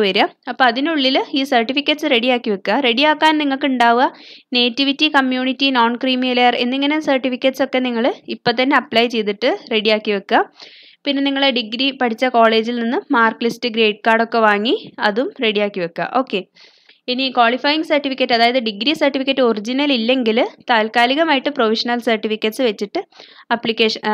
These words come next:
അതായത് അഡ്മിഷൻ എടുക്കുക. പിന്നീട് ഒറിജിനൽ കിട്ടുമ്പം അത്, ആ, കോളേജിൽ കാണിക്കാം. അപ്പോൾ ഇത്രയും കാര്യങ്ങളാണ് നിങ്ങൾ പി ജി അഡ്മിഷൻ സമയത്ത് നിങ്ങളുടെ കോളേജിൽ സബ്മിറ്റ് ചെയ്യേണ്ട കാര്യങ്ങൾ.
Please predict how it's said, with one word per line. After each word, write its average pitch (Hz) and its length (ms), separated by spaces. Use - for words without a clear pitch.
അതായത് 214 320
അഡ്മിഷൻ 214 380
എടുക്കുക. 190 320
പിന്നീട് 269 460
ഒറിജിനൽ 247 460
കിട്ടുമ്പം 269 480
അത്, 208 120
ആ, 220 60
കോളേജിൽ 208 460
കാണിക്കാം. 226 360
അപ്പോൾ 262 180
ഇത്രയും 302 360
കാര്യങ്ങളാണ് 262 720
നിങ്ങൾ 254 180
പി 233 60
ജി 277 120
അഡ്മിഷൻ 220 460
സമയത്ത് 208 420
നിങ്ങളുടെ 226 320
കോളേജിൽ 220 460
സബ്മിറ്റ് 208 320
ചെയ്യേണ്ട 208 240
കാര്യങ്ങൾ. 180 380